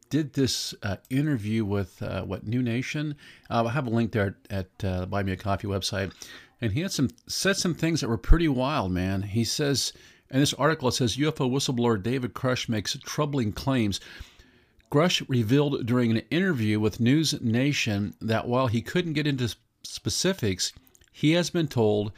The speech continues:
there have been malevolent encounters. Quote, "While I can't get into the specifics because that would reveal certain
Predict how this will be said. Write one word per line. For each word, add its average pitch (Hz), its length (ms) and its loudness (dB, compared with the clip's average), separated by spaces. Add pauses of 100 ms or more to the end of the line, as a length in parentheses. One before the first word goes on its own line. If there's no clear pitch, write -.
(340)
there 117 160 4
have 113 240 0
been 113 360 2
malevolent 107 800 0 (140)
encounters. 104 880 -4 (640)
Quote, 123 400 0
"While 120 180 0
I 117 80 2
can't 175 400 -2
get 147 240 0
into 143 260 -2
the 113 160 -2
specifics - 800 -2
because 110 380 -2
that 123 220 0
would 123 160 -2
reveal 110 440 2
certain 170 540 -4